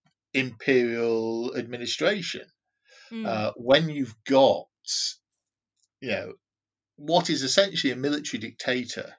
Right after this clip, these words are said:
Speaker 1: on the
Speaker 2: Mm.
Speaker 1: throne, um, who can be quite erratic. I mean, with Trajan, you've got one who isn't that erratic. With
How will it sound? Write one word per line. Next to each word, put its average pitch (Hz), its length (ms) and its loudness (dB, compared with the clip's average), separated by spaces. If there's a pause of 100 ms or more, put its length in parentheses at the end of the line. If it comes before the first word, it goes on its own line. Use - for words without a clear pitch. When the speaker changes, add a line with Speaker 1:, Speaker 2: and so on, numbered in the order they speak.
(760)
Speaker 1:
on 107 220 -4
the 95 100 -14
Speaker 2:
Mm. 208 80 -8
Speaker 1:
throne, 92 440 -6 (640)
um, 95 920 -6 (1400)
who 120 680 2 (1200)
can 135 1200 0 (1040)
be 113 180 2
quite 107 440 0
erratic. 101 760 -8
I 110 80 -10
mean, 104 160 -8
with 101 180 -6
Trajan, 117 500 -4
you've 101 160 -8
got 110 220 -2
one 107 160 -4
who 95 200 -8 (720)
isn't 110 720 -6
that - 220 -6
erratic. 104 480 -12 (640)
With 98 360 -4